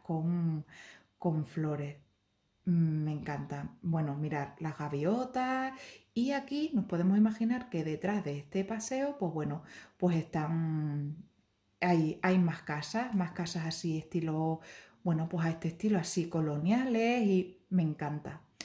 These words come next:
Y bueno, vamos a ver qué contiene el kit. Bueno, pues mirad,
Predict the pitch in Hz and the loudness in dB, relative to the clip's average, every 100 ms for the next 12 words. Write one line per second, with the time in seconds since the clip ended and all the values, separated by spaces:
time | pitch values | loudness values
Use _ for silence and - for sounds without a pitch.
0 | - - - - - _ - 202 185 165 | -14 -18 -18 -18 -20 _ 6 6 6 4
1 | 170 185 240 247 254 311 - 214 214 208 | 4 6 6 4 2 0 2 0 4 2
2 | 190 220 262 330 339 - - - 220 294 | 4 2 4 2 0 -6 -6 4 6 6
3 | 320 311 262 220 196 185 185 180 175 170 | 4 2 4 6 6 4 4 2 0 -2
4 | 165 - 165 - 175 170 156 170 170 170 | -2 0 0 0 0 0 0 2 4 4
5 | 160 | 2